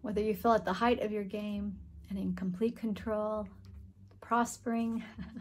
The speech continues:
<laughs> here's the thing, the love of God is with you. The love of God, the love of God.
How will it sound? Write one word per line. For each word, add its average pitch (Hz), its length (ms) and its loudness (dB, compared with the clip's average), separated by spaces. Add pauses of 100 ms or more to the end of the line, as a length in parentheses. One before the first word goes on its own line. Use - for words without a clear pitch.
(720)
<laughs> - 1000 -16
here's 254 460 12
the 226 120 4
thing, 214 400 0
the 202 80 -4
love 208 240 0
of 196 160 0
God 202 560 -4
is 190 220 -8
with - 200 -8
you. - 140 -14 (1200)
The 214 80 -2
love 220 220 4
of 196 160 2
God, 208 720 2 (760)
the - 80 -8
love 240 240 0
of 196 240 -2
God. 202 560 -4